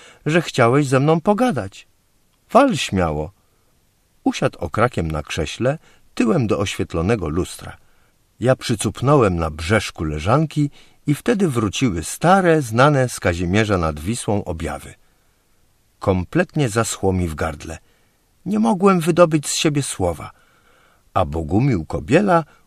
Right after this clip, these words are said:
uśmiechał się zachęcająco, bez wątpienia całkowicie dla mnie i do mnie. Siedzieliśmy tak we trójkę przez chwilę. Potem, a jakże,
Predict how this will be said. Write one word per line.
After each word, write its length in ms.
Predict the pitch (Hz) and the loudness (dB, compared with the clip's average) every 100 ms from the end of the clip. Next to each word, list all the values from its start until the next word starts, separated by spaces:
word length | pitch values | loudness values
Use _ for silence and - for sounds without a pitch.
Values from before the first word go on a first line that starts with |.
| _ | _
uśmiechał 580 | 120 - 247 294 - 165 | -10 -4 0 2 4 2
się 160 | 139 131 | 2 0
zachęcająco, 920 | 107 - 85 - 95 180 214 185 160 - - _ - | 0 -2 -4 -2 0 0 0 0 -2 -4 -20 _ 4
bez 260 | 262 226 | 6 6
wątpienia 600 | 151 156 123 - 190 165 | 4 0 0 -2 0 0
całkowicie 600 | 139 123 104 104 135 - 107 | 2 0 0 -2 -2 -2 0
dla 240 | 92 135 | 4 4
mnie 200 | 165 143 | 4 0
i 180 | - 101 | -2 -2
do 140 | 80 | -2
mnie. 260 | 73 69 78 _ _ _ _ _ _ _ _ - | -4 -12 -18 _ _ _ _ _ _ _ _ -12
Siedzieliśmy 640 | - 80 95 92 90 87 | -8 -4 -2 -2 -4 -4
tak 220 | 95 82 | -2 -2
we 120 | 73 82 | -4 -6
trójkę 460 | 92 110 127 113 | 0 0 2 -2
przez 280 | - - - | -2 -4 -6
chwilę. 400 | - 95 76 69 - _ _ _ _ _ _ | -8 -8 -6 -10 -16 _ _ _ _ _ _
Potem, 500 | 101 87 - 95 117 - - - | -2 -2 0 0 -2 -6 -18 -14
a 120 | - 139 | -4 0
jakże, 540 | 190 131 85 90 80 | 2 2 0 -2 -2